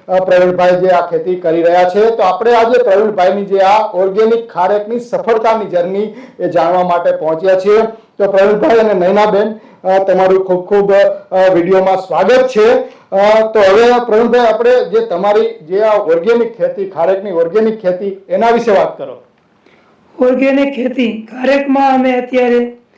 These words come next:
Speaker 2: અમારી પાસે ત્રણથી ચાર પ્રકારની ખારેક છે, જે લાલ છે, પીળી છે, અને એની અંદર ખલાલ,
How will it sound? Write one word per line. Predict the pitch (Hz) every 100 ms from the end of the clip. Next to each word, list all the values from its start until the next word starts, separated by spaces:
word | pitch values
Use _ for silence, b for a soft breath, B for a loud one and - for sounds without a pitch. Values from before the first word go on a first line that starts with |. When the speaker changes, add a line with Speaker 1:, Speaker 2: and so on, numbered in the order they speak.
| b b b _ -
Speaker 2:
અમારી | 254 269
પાસે | 262 262 269
ત્રણથી | 262 254 254 254 -
ચાર | 240 240
પ્રકારની | 233 226 208 202
ખારેક | 196 202 190
છે, | - 247 247 - _ B B B B - -
જે | 233 233 214
લાલ | 202 202 240
છે, | 247 247 247 254 - _
પીળી | 233 240 254 254
છે, | 247 240 240 - _ _ _ 254
અને | 233
એની | 254 269
અંદર | 262 233 214 - - _
ખલાલ, | - 247 254 262